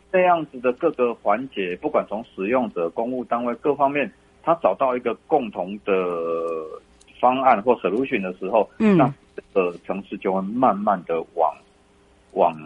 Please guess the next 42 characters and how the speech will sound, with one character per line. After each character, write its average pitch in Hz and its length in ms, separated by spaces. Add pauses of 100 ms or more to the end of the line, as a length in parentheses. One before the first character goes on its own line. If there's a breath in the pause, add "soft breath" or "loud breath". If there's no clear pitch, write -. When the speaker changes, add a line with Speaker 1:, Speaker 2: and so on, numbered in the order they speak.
(120)
Speaker 1:
更 120 240
友 80 260
善、 90 220
更 98 200
良 82 200
好 69 240
的 73 260
方 85 200
向 85 200 (300)
改 73 140
变。 87 260
但 151 140
是 185 80
我 107 200
要 131 140 (140)
讲 - 180
啊， 82 120
说 131 180
其 113 220
实 101 260 (400 soft breath)
大 143 140
家 127 180
很 85 300
心 117 280
急， 82 120
我 78 100
们 78 80
的 80 100
城 82 220
市 104 80
不 - 140
够 95 160
友 71 180
善， 92 240
但 120 240
是 113 200 (460 soft breath)
其 117 120
实 113 160
我 90 160
们 80 140
需 - 240
要 95 260